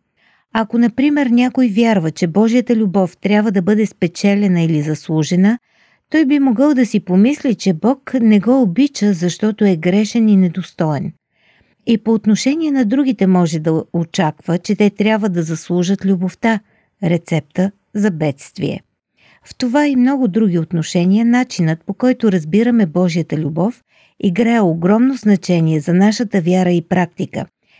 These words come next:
И все пак, какво представлява любовта? Ако помолите десет души да я дефинират,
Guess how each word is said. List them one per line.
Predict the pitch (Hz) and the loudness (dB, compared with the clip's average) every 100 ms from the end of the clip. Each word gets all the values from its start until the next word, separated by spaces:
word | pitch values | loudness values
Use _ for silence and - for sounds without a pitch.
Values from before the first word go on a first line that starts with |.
| _ _ | _ _
И | 202 208 214 _ _ | 2 4 2 _ _
все | - - 277 277 | -20 -4 -4 0
пак, | 220 208 | -2 0
какво | - 254 247 277 | -6 -2 -2 -2
представлява | 277 214 - _ 165 165 208 202 | -2 -4 -4 _ -4 0 0 0
любовта? | 170 156 147 - 147 156 _ _ _ _ _ | -2 -2 -8 -6 -6 -6 _ _ _ _ _
Ако | 208 202 | -6 -4
помолите | 214 233 262 302 233 220 | -2 2 2 2 0 -2
десет | 180 269 - 185 | 0 -2 0 -4
души | 170 208 - | 0 -2 -2
да | 165 | -2
я | 170 170 | 0 0
дефинират, | 160 160 160 185 170 196 269 | -2 -4 -4 0 2 2 0